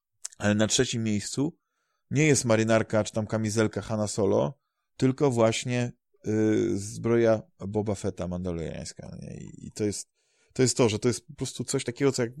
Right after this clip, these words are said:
patrzysz, to mówię, „Kurde, to będzie coś super”, no a później okazuje, że tam, tam nie ma żadnej treści, że, y, nic za tym nie idzie, no. A oczywiście Odrodzenie Skywalker, Odrodzenie to jeszcze tego nie widziałem, więc nie mogę się wypowiedzieć, ale, ale na pewno kiedyś obejrzę i, i, i jestem bardzo ciekawy,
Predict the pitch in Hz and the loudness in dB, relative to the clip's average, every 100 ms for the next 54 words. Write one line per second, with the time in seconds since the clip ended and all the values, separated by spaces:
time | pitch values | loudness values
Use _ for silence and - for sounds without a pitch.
0 | - - 143 123 - 123 - 131 - - | -16 -14 -4 -4 -4 -10 -10 -12 -12 -10
1 | 123 90 110 113 107 113 - 107 104 135 | -10 -8 -8 -6 -6 -4 -4 -4 -6 -6
2 | 175 175 143 143 139 131 135 131 131 - | -6 -6 -8 -4 -4 -2 -4 -4 -10 -10
3 | _ _ _ _ _ - _ - - 139 | _ _ _ _ _ -20 _ -16 -4 -2
4 | 143 135 135 131 135 117 110 110 113 113 | 0 0 0 2 2 0 -4 -6 -4 -6
5 | 113 123 117 120 120 117 104 85 - 117 | -6 -8 -8 -8 -8 -6 -6 -6 -8 -14
6 | 104 - 113 120 131 - 135 120 _ - | -16 -6 -2 -2 0 2 4 4 _ -18
7 | - 120 120 120 120 113 - 117 113 117 | -6 0 2 2 2 2 2 4 4 4
8 | 120 110 110 104 113 113 113 - 117 110 | 2 0 0 0 -2 -2 -4 -4 -4 -4
9 | 104 98 107 104 101 110 107 107 - 107 | -4 -2 -2 -2 -4 -6 -6 -6 -8 -10
10 | 98 95 101 98 110 - _ _ _ _ | -6 -2 -2 0 -4 -6 _ _ _ _
11 | _ _ - 107 113 - 113 113 123 123 | _ _ -4 -2 0 0 2 2 2 0
12 | 113 120 117 - 104 120 123 120 113 110 | 0 0 -2 -4 0 0 2 0 0 -4
13 | - 107 110 - 107 104 - 113 110 117 | -8 -10 -8 -8 -6 -6 -6 -4 -4 -4
14 | 113 - 110 117 | -8 -4 -4 -4